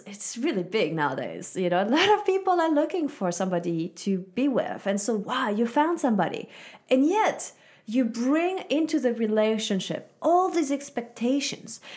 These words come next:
Now, the challenge doesn't, like, the challenge becomes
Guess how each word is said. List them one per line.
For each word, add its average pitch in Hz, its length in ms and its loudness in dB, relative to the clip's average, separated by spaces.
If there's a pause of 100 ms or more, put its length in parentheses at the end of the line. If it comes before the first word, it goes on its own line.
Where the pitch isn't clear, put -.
(160)
Now, 294 200 6
the 285 120 6
challenge 294 840 2
doesn't, 262 680 -2
like, 220 220 -4
the 247 100 4
challenge 294 560 0
becomes 226 720 0